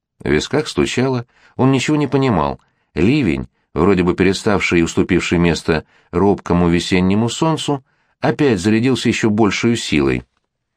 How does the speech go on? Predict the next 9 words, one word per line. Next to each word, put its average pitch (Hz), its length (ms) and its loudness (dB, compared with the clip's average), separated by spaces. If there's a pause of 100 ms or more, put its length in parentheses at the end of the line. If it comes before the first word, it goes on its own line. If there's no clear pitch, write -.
(340)
Так 73 260 0
начался 78 720 -2 (380)
ад. 90 360 -4 (800)
Никаким 131 440 2
другим 123 320 2
словом 110 420 -2 (440)
нельзя 113 360 0
назвать 101 460 0
жизнь, 87 540 0